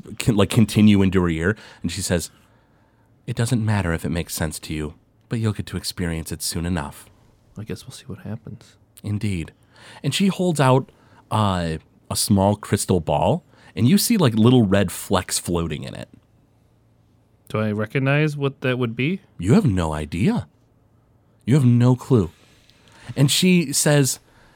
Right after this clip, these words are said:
Speaker 1: "You know, I really do have to thank my friends, friend Jandar for this."
Speaker 2: Can I dispel it?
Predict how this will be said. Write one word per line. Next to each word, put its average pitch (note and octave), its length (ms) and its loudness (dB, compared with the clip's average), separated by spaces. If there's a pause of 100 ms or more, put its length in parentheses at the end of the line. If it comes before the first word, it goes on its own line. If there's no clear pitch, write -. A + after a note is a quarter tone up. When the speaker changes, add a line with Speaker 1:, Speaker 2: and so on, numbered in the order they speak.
(500)
Speaker 1:
"You D3 140 4
know, C#3 380 4 (680)
I B2 60 0
really B2+ 260 2
do A2+ 220 2
have G2 180 -4
to G2+ 80 -4
thank - 280 -4
my F2+ 120 -2
friends, F2+ 520 -6 (380)
friend F#2 280 -2
Jandar E2 580 -2
for - 140 -8
this." E2 420 -6 (1400)
Speaker 2:
Can C3 140 -2
I A#2 100 2
dispel G#2 460 -4
it? D#3+ 80 -6